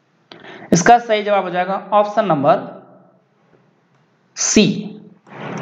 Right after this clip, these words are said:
सत्रह हजार नौ सौ तेईस करोड़ रुपए।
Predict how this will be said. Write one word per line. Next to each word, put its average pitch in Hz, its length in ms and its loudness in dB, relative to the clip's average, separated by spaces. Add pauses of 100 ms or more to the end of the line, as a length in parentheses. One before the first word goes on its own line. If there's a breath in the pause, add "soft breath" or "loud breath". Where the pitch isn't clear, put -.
(220)
सत्रह 226 480 2
हजार 214 300 0
नौ 170 140 -6
सौ 202 160 -4 (200)
तेईस 175 280 -4
करोड़ 123 260 -8
रुपए। - 300 -16